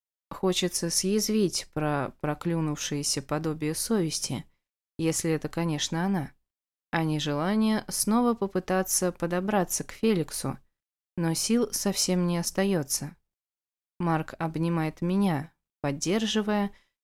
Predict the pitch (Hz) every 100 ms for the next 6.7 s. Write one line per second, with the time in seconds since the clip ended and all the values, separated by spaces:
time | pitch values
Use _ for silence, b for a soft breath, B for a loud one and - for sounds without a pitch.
0 | - 180 175 233 - 214 - 208 196 196
1 | 190 - 185 - 170 165 165 - - 185
2 | 208 185 - - 160 - _ _ _ _
3 | _ - 156 202 220 - 214 - 185 185
4 | 180 180 180 180 175 190 185 175 - -
5 | _ _ _ _ 175 170 - 190 196 156
6 | - - - 156 139 135 127